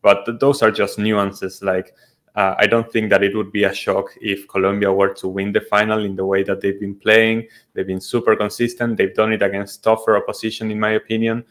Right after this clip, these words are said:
And even I think that now also they are battle tested because they had an, a, a game that felt like a final against Uruguay, and they came away from that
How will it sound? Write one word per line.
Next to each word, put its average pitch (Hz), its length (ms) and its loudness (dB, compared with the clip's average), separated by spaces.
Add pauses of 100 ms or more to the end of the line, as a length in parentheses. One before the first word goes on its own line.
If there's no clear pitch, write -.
(340)
And 101 400 2 (120)
even 123 500 2 (340)
I 104 140 4
think 120 260 0
that 107 160 4
now 117 280 6
also 117 440 4
they 101 140 4
are 101 100 6
battle 117 300 4
tested - 420 -2 (160)
because 101 340 -4
they 104 120 0
had 104 200 0
an, 98 200 -6 (100)
a, 101 140 0 (160)
a 104 120 6
game 120 280 2
that 101 240 2
felt 143 260 4
like 98 160 0
a 98 60 -8
final 98 500 0
against 101 420 -8
Uruguay, 113 480 4 (380)
and 95 340 -2
they 95 460 -2 (560)
came 107 180 0
away 107 320 4
from 101 180 -4
that 95 320 -2